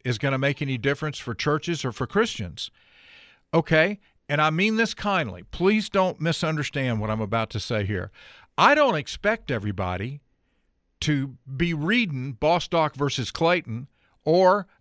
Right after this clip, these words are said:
I don't expect everybody to be going out and Googling articles and reading about what's happened since Bostock v. Clayton has, uh, you know,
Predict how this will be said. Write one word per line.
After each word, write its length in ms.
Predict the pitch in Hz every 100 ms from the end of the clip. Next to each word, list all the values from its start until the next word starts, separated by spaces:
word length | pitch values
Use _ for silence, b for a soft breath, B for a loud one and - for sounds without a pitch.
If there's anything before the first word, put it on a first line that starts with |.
| -
I 100 | 160
don't 140 | 214
expect 400 | 196 - 185 -
everybody 640 | 175 165 143 143 147 196 - -
to 100 | 139
be 120 | 139
going 280 | 139 156 160
out 240 | 160 -
and 180 | 131 120
Googling 500 | 127 165 165 160 143
articles 580 | 151 196 190 117 127 - -
and 240 | 123 120
reading 300 | 165 196 170
about 340 | 131 147 147
what's 260 | 131 156 -
happened 500 | 165 214 - 117 117 B B
since 260 | - 151 -
Bostock 560 | - 156 156 160 147 117
v. 220 | 139 143
Clayton 560 | - 165 190 135 131 - b b b
has, 320 | 139 139 117 - _ -
uh, 100 | 135 113
you 120 | 143
know, 220 | 127 120